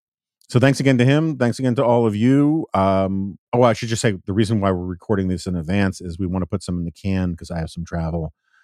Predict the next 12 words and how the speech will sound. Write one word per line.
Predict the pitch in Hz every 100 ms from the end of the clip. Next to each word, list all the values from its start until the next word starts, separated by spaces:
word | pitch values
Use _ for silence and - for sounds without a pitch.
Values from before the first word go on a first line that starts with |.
| _ _ -
um, | 87 78 71 69 - _
stuff | - 85 76
coming | - 90 80
up | 76 76 _ -
and, | 78 78 71 69 _
um, | 85 71 67 73 78 _ _ _ _
wanna | 95 82 80 69
have | 73 78 -
some | 78
flexibility. | 78 73 69 73 - - - _ _ _ _
So | - 101 90 -
anyway, | 156 123 90